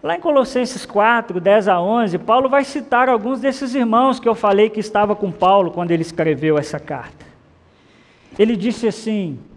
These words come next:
"Aristarco, meu companheiro de prisão, envia-lhe saudações, bem como Marcos, primo de Barnabé.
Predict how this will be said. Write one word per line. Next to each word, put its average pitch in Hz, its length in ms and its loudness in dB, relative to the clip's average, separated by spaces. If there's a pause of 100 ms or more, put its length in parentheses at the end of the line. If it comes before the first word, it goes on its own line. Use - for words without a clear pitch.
(120)
"Aristarco, 220 840 -2
meu 240 180 0
companheiro 226 580 0
de 220 100 -8
prisão, 165 600 -6 (680)
envia-lhe 233 720 0
saudações, 170 1120 -6 (360)
bem 320 220 0
como 294 280 2
Marcos, 202 840 -2
primo 240 300 -2
de 202 80 -2
Barnabé. 170 580 -2